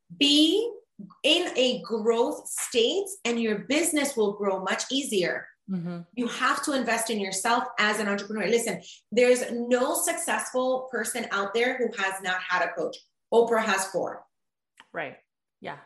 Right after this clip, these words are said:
Speaker 1: Because you have to be, you have to be in growth.
Speaker 2: Right.
Speaker 1: So that your business can grow. Your business is an extension of you. When people tell me, "My business is failing," your business is not failing. You are failing
Speaker 2: Right.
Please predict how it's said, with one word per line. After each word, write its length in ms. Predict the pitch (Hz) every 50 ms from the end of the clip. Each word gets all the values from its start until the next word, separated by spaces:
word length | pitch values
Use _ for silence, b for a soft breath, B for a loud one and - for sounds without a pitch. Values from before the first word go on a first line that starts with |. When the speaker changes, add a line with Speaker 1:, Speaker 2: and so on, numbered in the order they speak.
| _
Speaker 1:
Because 340 | - 226 - 262 254 208 208
you 100 | 214 233
have 280 | 214 208 220 220 220 220
to 100 | - 254
be, 320 | 214 220 226 220 214 202 196 190
you 380 | 226 269 262 202 170 170 175 180
have 200 | 185 196 - -
to 100 | 202 180
be 380 | 190 185 190 202 233 226 - -
in 220 | 214 202 202 190
growth. 520 | - - 165 156 165 170 196 269 - - - - - _ _ _ _ _ _ _ _ _ -
Speaker 2:
Right. 320 | 185 185 180 165 151 131 - _ _ _ _ _ _ -
Speaker 1:
So 120 | 240 226 220
that 200 | 226 214 - 202
your 120 | 196 170
business 440 | - - 208 208 208 214 226 214 -
can 180 | - 220 196
grow. 200 | 180 196 180 -
Your 140 | - 202 196
business 360 | 202 226 233 233 285 277 -
is 140 | 269 254 -
an 80 | 254 233
extension 440 | 220 - - 247 262 302 - 285 214
of 120 | 196 175
you. 160 | 170 165 156 170
When 140 | 190 190
people 260 | 190 240 254 262 285 285
tell 220 | 285 269 269 254
me, 280 | 247 226 208 202 - _ _ - B B B B B B _
"My 200 | - 233 226 220
business 340 | 233 269 269 269 302 294 269
is 160 | 262 247 -
failing," 340 | - 247 240 233 202 190 180
your 120 | 185 185
business 300 | 175 208 202 214 214 190
is 100 | 202 185
not 260 | 185 196 202 208 - -
failing. 300 | 175 165 160 160 156 - 170 165
You 220 | 208 277 349 359
are 160 | 359 302 294
failing 480 | - 214 185 170 160 170 180 208 247 - _ _ _ _ _ - _ _
Speaker 2:
Right. 260 | - 180 170 151 147